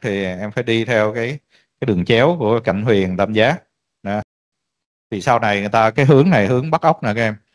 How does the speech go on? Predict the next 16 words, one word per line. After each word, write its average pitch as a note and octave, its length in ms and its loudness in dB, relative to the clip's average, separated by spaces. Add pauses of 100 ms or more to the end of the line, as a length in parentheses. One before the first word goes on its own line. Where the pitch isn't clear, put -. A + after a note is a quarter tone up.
bắt C3 160 -8
vô G#2+ 160 0
chân G#2+ 180 -8
cung G#2 220 -4
nè. F2+ 80 -8 (1700)
Nhưng B2+ 60 -2
mà A#2+ 120 4
thường A#2+ 340 0
á D3 180 2
là, G#2 960 0 (260)
là G#2 340 -2
phải G#2+ 200 0
bắt D#3+ 220 -2
dưới D#3+ 320 0
cái, D#3 300 2
à, B2+ 560 -2